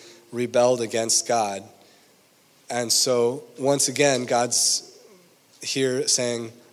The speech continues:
"Because of this, I'm gonna bring you back into the wilderness. I'm gonna bring you back into the wilderness, take you out of this promised land, this place of relationship with Yahweh, and bring you out into this wilderness." And as we saw in Ezekiel last week,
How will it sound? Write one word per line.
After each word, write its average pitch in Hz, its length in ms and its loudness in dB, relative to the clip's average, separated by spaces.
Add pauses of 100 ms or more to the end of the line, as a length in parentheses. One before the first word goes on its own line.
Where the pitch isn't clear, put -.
(480)
"Because 139 300 0
of 143 60 0
this, 139 160 2
I'm 127 100 0
gonna 131 160 0
bring 135 220 0
you 127 100 -2
back 123 300 4
into 123 260 -4
the 113 100 -2
wilderness. 107 680 -2 (460)
I'm - 60 -20
gonna 123 200 -2
bring 127 200 -2
you 127 120 -4
back 127 280 2
into 117 220 -4
the 113 80 -4
wilderness, 117 760 -2 (680)
take 131 240 -4
you 131 100 -8
out 123 220 2
of 127 100 -2
this 117 160 -2
promised 120 500 -2
land, 101 320 -8 (300)
this 117 120 -2
place 123 360 0
of 113 320 -6
relationship 110 680 -2
with 104 160 -6
Yahweh, 104 460 -6 (400)
and 113 120 -12
bring 117 160 -6
you 117 60 -2
out 113 100 0
into 104 120 -10
this 104 140 -4
wilderness." 117 260 0
And 113 140 -8
as 104 100 -8
we 110 60 -8
saw 113 200 0
in 113 60 -4
Ezekiel 113 540 -4
last 107 400 -2
week, 107 260 -10